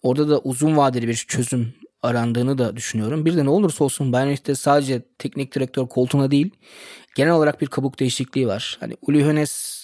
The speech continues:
ayrıldıktan sonra şimdi siz bu yılın sonunda Karl-Heinz Rummenigge de ayrılacak ki o gerçek bir ayrılık olacak. Çünkü Uli Hoeneß denetleme kurulunun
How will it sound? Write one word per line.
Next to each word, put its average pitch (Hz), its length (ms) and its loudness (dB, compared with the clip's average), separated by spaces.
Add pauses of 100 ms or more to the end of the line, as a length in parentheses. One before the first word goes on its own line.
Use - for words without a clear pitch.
(140)
ayrıldıktan 135 600 0
sonra 127 200 -2
şimdi 127 300 -4
siz 123 240 -4
bu 151 260 0 (120)
yılın 127 180 0
sonunda 120 560 -2 (480)
Karl-Heinz 131 440 0
Rummenigge 135 220 2
de 120 200 0
ayrılacak 120 440 -4
ki 139 160 -2
o 139 140 -2
gerçek 139 360 0
bir 151 40 2
ayrılık 113 320 -2
olacak. 139 220 -2
Çünkü 139 220 -4
Uli 139 140 2
Hoeneß 143 400 -2
denetleme 143 420 -2
kurulunun 147 540 -2